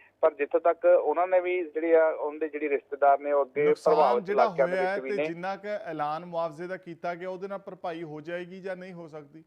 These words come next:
Speaker 1: ਨਹੀਂ ਹੋਊਗੀ, ਬਿਲਕੁਲ ਨਹੀਂ ਹੋਊਗੀ ਜੀ। ਤੁਸੀਂ ਦੇਖੋ ਅੱਜ ਦੀ ਮਹਿੰਗਾਈ ਕਿੰਨੀ ਆ, ਇੱਕ ਕਮਰਾ ਖੜਾ ਕਰਨ ਨੂੰ ਜੀ ਤਿੰਨ ਲੱਖ ਰੁਪਇਆ ਲੱਗਦਾ, ਤਾਂ ਕਿੱਥੋਂ ਬਣ ਜੂਗਾ ਜੀ? ਤੇ ਫਿਰ ਉੱਥੇ ਸਮੱਗਰੀ ਕਿਵੇਂ ਪਹੁੰਚਣੀ ਆ?
Speaker 2: ਹੂੰ।
Speaker 1: ਉੱਥੇ ਪਹਿਲਾਂ ਹੀ ਜਿਹੜੇ ਆ ਕ੍ਰਾਈਸਿਸ ਆ, ਉੱਥੇ ਰੇਟ ਦੁੱਗਣੇ ਹੋਏ ਹੋਏ ਨੇ।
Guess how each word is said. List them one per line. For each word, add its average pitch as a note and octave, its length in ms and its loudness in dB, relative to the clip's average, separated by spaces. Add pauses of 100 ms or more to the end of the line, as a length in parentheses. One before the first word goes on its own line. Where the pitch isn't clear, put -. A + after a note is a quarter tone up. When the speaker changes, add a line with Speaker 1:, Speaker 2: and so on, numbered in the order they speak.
(160)
Speaker 1:
ਨਹੀਂ F#3+ 200 2
ਹੋਊਗੀ, D#3 260 -2
ਬਿਲਕੁਲ E3+ 400 2
ਨਹੀਂ E3 120 -2
ਹੋਊਗੀ B2+ 340 -2
ਜੀ। F3+ 100 -10
ਤੁਸੀਂ F#3 240 -4
ਦੇਖੋ F3 320 4
ਅੱਜ E3+ 100 -2
ਦੀ F3 160 -6
ਮਹਿੰਗਾਈ E3+ 360 2
ਕਿੰਨੀ E3 260 -2
ਆ, F3 40 2
ਇੱਕ D#3+ 200 0
ਕਮਰਾ D#3 400 2
ਖੜਾ E3 260 0
ਕਰਨ D3+ 260 2
ਨੂੰ D3 180 -8
ਜੀ D#3 120 -8
ਤਿੰਨ C#3+ 280 -2
ਲੱਖ C#3+ 240 0
ਰੁਪਇਆ C3+ 300 -2
ਲੱਗਦਾ, A#2+ 300 2 (320)
ਤਾਂ C#3+ 60 0
ਕਿੱਥੋਂ E3 340 0
ਬਣ C#3 200 2
ਜੂਗਾ A#2+ 280 0
ਜੀ? A#2+ 120 -8
ਤੇ F3 160 -4
ਫਿਰ E3 100 2
ਉੱਥੇ D#3+ 360 2
ਸਮੱਗਰੀ C#3 500 -2
ਕਿਵੇਂ C#3+ 220 -4
ਪਹੁੰਚਣੀ C3 480 -6
ਆ? D3 160 2
Speaker 2:
ਹੂੰ। A2+ 400 -14
Speaker 1:
ਉੱਥੇ D3 260 2
ਪਹਿਲਾਂ E3+ 320 2
ਹੀ F3 100 -2
ਜਿਹੜੇ E3 200 4
ਆ D#3+ 40 4
ਕ੍ਰਾਈਸਿਸ D3 480 2
ਆ, E3+ 60 8
ਉੱਥੇ E3 260 2
ਰੇਟ C#3+ 240 4
ਦੁੱਗਣੇ D3+ 360 2
ਹੋਏ D#3 180 6
ਹੋਏ C#3 200 0
ਨੇ। B2 160 -12